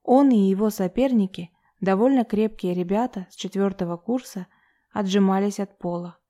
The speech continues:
Но соперники сдавались один за другим, а Сокол, как многим показалось, даже не устал.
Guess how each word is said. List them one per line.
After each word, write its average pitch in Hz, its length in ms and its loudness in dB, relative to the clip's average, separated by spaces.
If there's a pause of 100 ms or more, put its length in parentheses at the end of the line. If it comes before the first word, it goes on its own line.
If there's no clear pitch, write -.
(440)
Но 226 160 2
соперники 269 520 0
сдавались 226 520 2
один 214 280 0
за 233 100 0
другим, 214 480 0 (360)
а 185 140 -4
Сокол, 233 540 -4 (180)
как 254 200 -4
многим 185 360 4
показалось, 175 680 -6 (260)
даже 269 300 2
не 262 120 6
устал. 170 560 -4